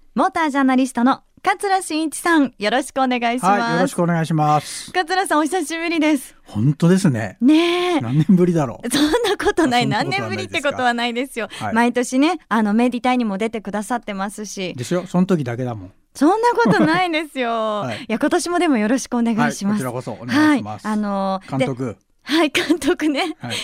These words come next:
Speaker 1: すいません。なんで笑っちゃうんだろうね、
Speaker 2: うん。
Speaker 1: 私。
Speaker 2: 始末書を書くに、書きに行く監督だね。
Speaker 1: そうなの、毎年。今年は書かないように頑張りますね。
Speaker 2: <laughs> はい。
Speaker 1: はい。
Speaker 2: い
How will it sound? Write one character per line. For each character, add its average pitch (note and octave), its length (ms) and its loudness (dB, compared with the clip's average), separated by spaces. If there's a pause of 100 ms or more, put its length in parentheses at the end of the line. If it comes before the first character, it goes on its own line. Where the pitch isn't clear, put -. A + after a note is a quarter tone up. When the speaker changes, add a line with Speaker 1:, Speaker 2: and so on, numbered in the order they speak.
(100)
Speaker 1:
す - 140 -8
い E4+ 80 -2
ま F4+ 180 0
せ D#4 200 -4
ん。 C#4+ 40 -4
な D#4+ 140 -2
ん - 20 -6
で D4+ 60 -2
笑 C4+ 240 0
っ - 20 -14
ち - 80 -12
ゃ D4 80 2
う C#4+ 60 0
ん - 20 0
だ B3 100 2
ろ A3 120 -4
う - 20 -6
ね、 A3+ 80 -4
Speaker 2:
う A3+ 40 -2
ん。 - 20 -2
Speaker 1:
私。 A3+ 480 -4 (160)
Speaker 2:
始 G3 80 -8
末 F3+ 80 0 (160)
書 G3 240 -2
を F#3 80 -2
書 F3+ 120 2
く E3+ 120 0
に、 C3 200 -2 (240)
書 E3 120 -2
き D3+ 80 -4
に C3+ 120 2
行 C3 140 -6
く - 20 -10
監 A#2 200 -10
督 A2 160 -12
だ G#2 120 -12
ね。 - 80 -16
Speaker 1:
そ B3 140 -4
う C#4+ 140 4
な C#4+ 160 4
の、 B3+ 120 4
毎 A#3+ 240 2
年。 A#3+ 280 -6
今 C#4 120 -2
年 D#4+ 220 -2
は F#4 140 2
書 E4+ 100 0
か E4+ 140 -2
な F4+ 160 0
い - 20 2
よ D4 80 2
う C4+ 60 0
に A#3 80 -2
頑 B3 200 0
張 C#4+ 120 0
り E4 120 2 (220)
ま G#4 80 0
す D#4 200 -8
ね。 B3+ 240 -2
Speaker 2:
<laughs> - 40 -6
は D4 60 -6
い。 E4 100 -6 (320)
Speaker 1:
は E4+ 160 2
い。 C4+ 160 -6
Speaker 2:
い - 60 -10